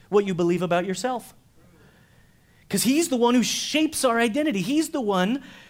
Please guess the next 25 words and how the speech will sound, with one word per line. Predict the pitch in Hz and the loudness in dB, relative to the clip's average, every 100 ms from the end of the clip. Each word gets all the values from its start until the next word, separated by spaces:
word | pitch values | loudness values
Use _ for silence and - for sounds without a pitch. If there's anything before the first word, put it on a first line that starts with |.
| - - - - _ _ _ - _ | -20 -20 -20 -20 _ _ _ -20 _
who | 240 277 233 | 0 0 0
is, | 233 262 220 - - _ _ _ _ _ _ _ _ _ | -2 0 0 -4 -12 _ _ _ _ _ _ _ _ _
who | 240 262 | -2 0
is | 226 | 0
working | 208 226 320 320 262 226 208 | -2 0 0 0 -4 -2 0
with | 190 190 185 | -2 -2 -2
us | 190 - - - - | -4 -6 -10 -12 -6
and | 202 208 | -6 -4
in | 220 220 | -4 -2
us. | 190 240 - - | 0 -2 -4 -4
He's | 269 269 | -4 -2
the | 302 | -2
one | 285 285 | 0 0
who | 240 254 | 0 -2
the | 214 | -4
Holy | 240 285 285 240 | -2 -2 0 -4
Spirit | - - 311 339 208 202 | -6 -6 -4 2 2 0
is | 226 233 220 - - - - _ _ _ _ _ - | -4 -2 -2 -6 -10 -20 -20 _ _ _ _ _ -10
revealing | 175 240 180 190 285 339 269 170 170 | -2 -2 0 0 2 4 2 0 -4
to | 170 190 | -6 -8
you | 151 131 120 202 - | -6 -6 -6 -10 -10
who | - 226 | -6 -6
Jesus | 156 185 156 156 - | -4 -6 -6 -8 -8
truly | - 151 143 | -8 -6 -2
is. | 156 | -4